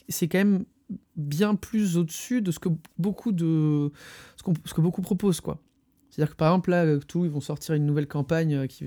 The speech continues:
a l'air trop bien chez les Enfants de la Peur, enfin, Edge Chaosium,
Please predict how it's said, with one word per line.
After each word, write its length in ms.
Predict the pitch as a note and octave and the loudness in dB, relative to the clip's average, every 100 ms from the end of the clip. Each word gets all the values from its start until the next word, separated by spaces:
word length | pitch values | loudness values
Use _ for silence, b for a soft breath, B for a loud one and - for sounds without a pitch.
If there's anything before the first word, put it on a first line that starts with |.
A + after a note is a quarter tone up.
| C#3 | -4
a 40 | |
l'air 120 | C3+ | -4
trop 180 | - - | -6 -4
bien 300 | D3+ D#3 D3 | -2 -2 -2
chez 180 | C#3 C#3+ C#3+ | -4 -4 -4
les 220 | C#3+ C#3 | -4 -4
Enfants 180 | C#3+ D3 | -4 -2
de 60 | C#3+ | -4
la 80 | |
Peur, 380 | C3+ F3 F#3+ G#3+ b b b | -2 0 0 -2 b b b
enfin, 240 | - C3 B2 | -4 -2 0
Edge 260 | E3 D3 C3+ | 0 0 -2
Chaosium, 520 | - C3+ C3+ E3 F#3+ | -4 -2 0 0 0